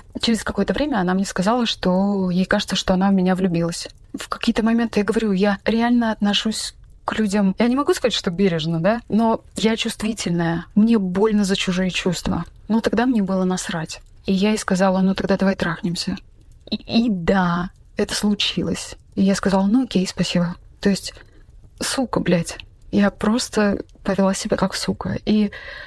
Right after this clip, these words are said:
потом я с ней не общалась. Потому что я, я её просто вычеркнула. Я никогда никого не повторяю. Ну, блин, бывает, что с кем-то вот отношения, которые мне нравятся, да, и я могу в них вернуться. Но это просто связь.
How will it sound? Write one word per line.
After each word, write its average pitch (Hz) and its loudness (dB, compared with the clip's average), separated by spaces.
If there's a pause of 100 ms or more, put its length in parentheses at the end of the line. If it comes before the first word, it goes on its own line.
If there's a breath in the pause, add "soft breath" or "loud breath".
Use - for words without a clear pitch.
(180 loud breath)
потом 277 0
я 277 2
с - -8
ней 240 0
не 240 4
общалась. 190 -2 (240)
Потому 208 4
что - 0
я, 214 2 (240)
я 226 4
её 240 4
просто 240 -4
вычеркнула. 180 -2 (140)
Я 220 2
никогда 214 2
никого 208 2
не 208 6
повторяю. 185 0 (240)
Ну, 240 4 (180)
блин, 202 0 (100)
бывает, 269 2
что 202 0 (200)
с - -6
кем-то 196 2
вот 190 0
отношения, 233 2
которые 190 0
мне 196 4
нравятся, 180 0
да, 202 2
и 208 0
я 175 2
могу 180 0
в 185 -6
них 175 0
вернуться. 185 0
Но 262 2
это 269 0
просто 247 -4
связь. 202 -2